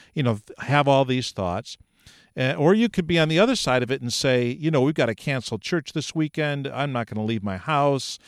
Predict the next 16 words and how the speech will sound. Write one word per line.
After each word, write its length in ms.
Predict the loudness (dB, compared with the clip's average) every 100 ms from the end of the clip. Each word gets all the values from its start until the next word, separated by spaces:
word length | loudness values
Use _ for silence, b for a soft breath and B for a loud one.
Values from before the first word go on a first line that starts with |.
| B B B
You 80 | -4
could 160 | 0 4
be 120 | 4
on 80 | 4
either 200 | 2 0
side 340 | 2 2 2
of 80 | 0
it, 120 | -2
but 220 | -2 -2 -6 -6
I, 140 | -6 -6 _
as, 260 | -2 0 -2 -6
as 280 | -2 -2 0
most 400 | 0 0 0 -4
things 320 | -4 -4 -4
in 180 | -4 0
life, 460 | 0 0 -2 -8